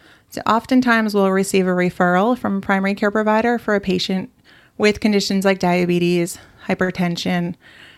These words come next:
Sometimes their cholesterol is high and they want to avoid going on medication, so their primary care will send them to us first. And we'll work together, and I'll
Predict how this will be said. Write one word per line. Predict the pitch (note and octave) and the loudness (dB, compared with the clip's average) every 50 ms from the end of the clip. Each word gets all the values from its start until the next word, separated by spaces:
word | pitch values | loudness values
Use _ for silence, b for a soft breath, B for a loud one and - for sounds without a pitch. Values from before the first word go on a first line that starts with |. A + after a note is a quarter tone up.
| B B B | B B B
Sometimes | - - G#3 F#3+ F#3 F#3 F#3 F3+ F3 | -4 -2 0 0 0 0 0 0 0
their | F#3+ F#3 | 0 0
cholesterol | F#3 - - G#3+ G#3 G3+ G3+ - - G#3+ G3+ G3 F#3+ | 0 2 2 4 4 4 2 -2 -2 0 2 2 2
is | F#3+ | 0
high | - - G3 F#3+ F#3 F#3+ | 0 0 0 2 2 0
and | F#3+ F#3 F3+ | 0 0 -2
they | F3 F3 | -2 -2
want | - F#3 F3+ F3+ | -2 -2 0 0
to | F3 | 0
avoid | F3 E3 F3 F3+ F3 F3+ F3 | 0 0 2 2 2 2 0
going | - F3 F3 F3+ F3 | 0 -2 -2 0 -2
on | F3 F3+ | -2 0
medication, | F3 F3 F3+ F3+ - F#3 F3+ E3+ - - A3 A#3+ B3+ B3+ B3+ | 0 0 -2 -2 -2 -2 -2 -2 -2 -2 0 2 2 2 2
so | - - F#3 | 0 -2 0
their | - F3+ F3+ | 0 0 0
primary | - F#3+ F#3 F3+ F3+ F3+ F3+ | 0 0 0 0 0 -2 -2
care | F3 - F3+ F3+ | -2 -2 0 0
will | F3 F3 | 0 -2
send | E3+ - F3+ F3 F3 | -2 -2 -2 -2 -2
them | F3 E3+ E3 | -2 -4 -4
to | - F3+ E3+ | -2 0 0
us | D#3+ D#3+ D#3+ - | 0 0 -2 -4
first. | - - E3 D#3+ - - - - - - - B B B B B B B B B B | -4 -2 0 0 0 -2 -6 -10 -12 -12 -18 B B B B B B B B B B
And | - F#3+ F#3 F#3 F#3 | 0 0 2 4 4
we'll | G3+ G#3+ | 4 4
work | A3+ B3 B3+ B3 | 4 2 2 2
together, | - C4+ A#3 G#3+ G#3 G#3 A3+ A#3 A#3+ A#3+ | 0 2 2 2 2 4 4 4 4 4
and | A#3+ - F3+ F3+ | 2 2 2 2
I'll | F3+ F3 F3+ F3+ - | 2 2 2 0 -2